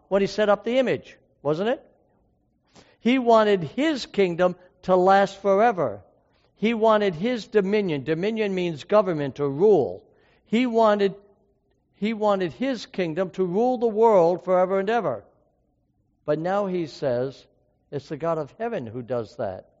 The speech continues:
And so we look at Nebuchadnezzar's vision. Now, Daniel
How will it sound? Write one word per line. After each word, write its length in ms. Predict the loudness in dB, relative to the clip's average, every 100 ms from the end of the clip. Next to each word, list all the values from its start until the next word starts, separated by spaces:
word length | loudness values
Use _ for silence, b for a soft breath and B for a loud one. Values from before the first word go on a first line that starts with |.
| _ _ _ -2
And 160 | 0 0
so 240 | 2 2
we 240 | 2 -2
look 320 | -4 -2 -2 0
at 220 | -2 -2
Nebuchadnezzar's 720 | -6 -6 -8 -6 -6 -6 -10
vision. 480 | -8 -8 -8 -14 -16 _ _ _ _ _ _
Now, 400 | -2 0 0 -2 -8 _ _ -18 -4
Daniel 800 | 0 0 0 0 0 0 -4